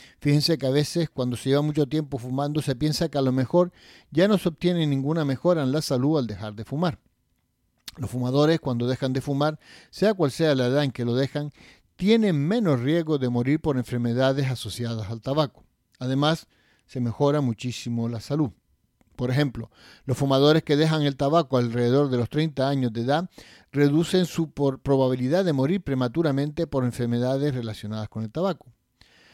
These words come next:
Los que dejan de fumar a los cincuenta años reducen el riesgo de muerte prematura en más de cincuenta por ciento en comparación con quienes siguen fumando. E incluso si dejas de fumar cuando tengas sesenta años,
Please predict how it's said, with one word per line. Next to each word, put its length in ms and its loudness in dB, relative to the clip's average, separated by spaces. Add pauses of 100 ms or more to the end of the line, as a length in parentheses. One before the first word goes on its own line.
(160)
Los 120 -4
que 100 0
dejan 240 4
de 80 2
fumar 360 2
a 20 4
los 140 2
cincuenta 580 0
años 360 0 (300)
reducen 560 4
el 120 2
riesgo 360 2
de 100 6
muerte 340 0
prematura 640 -2 (100)
en 160 -6
más 220 -2
de 80 -4
cincuenta 420 -6
por 140 -8
ciento 320 -2
en 80 -4
comparación 680 -2
con 200 -4
quienes 320 -8
siguen 340 -4
fumando. 480 -6 (640)
E 80 2
incluso 420 2
si 180 2
dejas 260 4
de 100 2
fumar 380 0
cuando 280 -2
tengas 300 -2
sesenta 540 -2
años, 320 -2